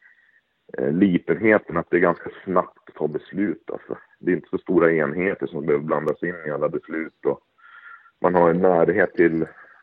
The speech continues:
till exempel föräldrar på ett helt annat sätt idag. Jämför man med Fyrisholmen fick betala inträde för att komma in och kolla på sina egna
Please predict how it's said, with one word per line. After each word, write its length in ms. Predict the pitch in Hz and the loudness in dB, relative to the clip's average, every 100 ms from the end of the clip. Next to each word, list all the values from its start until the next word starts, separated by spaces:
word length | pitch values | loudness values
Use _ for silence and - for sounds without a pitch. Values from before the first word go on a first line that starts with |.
| _ | _
till 100 | - | -10
exempel 260 | 85 85 82 | -8 -4 -4
föräldrar 560 | - 87 95 101 76 71 | 0 2 2 0 -2 -4
på 120 | - | -4
ett 80 | 82 | -4
helt 200 | 69 76 | -4 -6
annat 280 | 69 65 | -10 -12
sätt 140 | - - _ _ _ _ _ _ - - | -12 -14 _ _ _ _ _ _ -10 -2
idag. 220 | 65 64 - _ _ - - - | 0 -2 -10 _ _ -20 -8 0
Jämför 260 | 92 98 | 0 2
man 180 | 98 95 | 2 4
med 120 | 92 | 4
Fyrisholmen 680 | 95 90 85 104 107 92 82 | 4 2 2 2 2 2 0
fick 180 | 85 - | -2 -2
betala 320 | 82 85 80 | 2 4 6
inträde 600 | 87 80 - 92 104 82 | 6 2 2 2 4 2
för 120 | - | 0
att 60 | 71 | -4
komma 200 | - 76 | -4 -6
in 80 | 69 | -6
och 60 | |
kolla 200 | - 76 | -2 -2
på 140 | 76 78 | -2 -6
sina 220 | 82 78 | -6 -6
egna 180 | 73 | -6